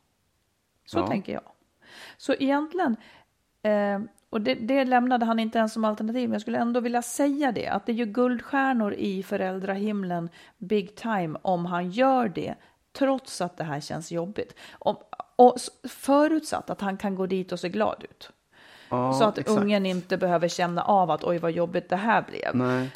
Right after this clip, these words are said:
Speaker 1: Eh, och samtidigt så skulle jag väl också vilja säga då att jag förstår verkligen hans känsla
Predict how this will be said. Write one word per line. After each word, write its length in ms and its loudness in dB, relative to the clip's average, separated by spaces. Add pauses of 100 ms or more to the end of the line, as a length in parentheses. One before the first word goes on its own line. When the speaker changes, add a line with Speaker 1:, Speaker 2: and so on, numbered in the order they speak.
(160)
Speaker 1:
Eh, 320 -2 (160)
och 180 0
samtidigt 540 2
så 100 0
skulle 280 0
jag 80 2
väl 120 0
också 240 -2
vilja 260 0
säga 460 2
då 340 -2 (760)
att 220 -6
jag 120 -2
förstår 720 0
verkligen 500 -2
hans 220 -4
känsla 720 -2